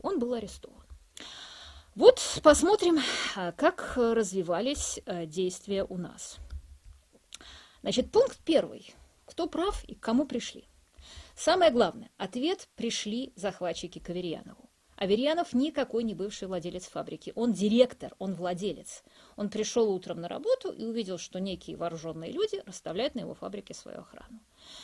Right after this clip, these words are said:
Что после этого сделал Аверьянов? Первым делом, оказывается, он позвонил в полицию. Это подтверждает юрист фабрики "Меньшевик" Татьяна Войниченко.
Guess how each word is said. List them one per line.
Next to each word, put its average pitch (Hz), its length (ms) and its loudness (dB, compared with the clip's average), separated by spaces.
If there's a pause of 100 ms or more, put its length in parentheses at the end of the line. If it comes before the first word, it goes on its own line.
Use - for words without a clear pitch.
(220)
Что - 260 -4
после 247 320 4
этого 214 220 -2
сделал 240 300 0
Аверьянов? 480 760 0
Первым 262 260 6
делом, 359 320 0
оказывается, 254 520 -4
он 202 60 -6
позвонил 185 440 -4
в - 140 -10
полицию. - 500 -10 (160)
Это 370 240 -2
подтверждает 202 720 -4
юрист 185 300 -4
фабрики 165 420 -6
"Меньшевик" 165 460 -10
Татьяна 156 420 -10
Войниченко. - 640 -12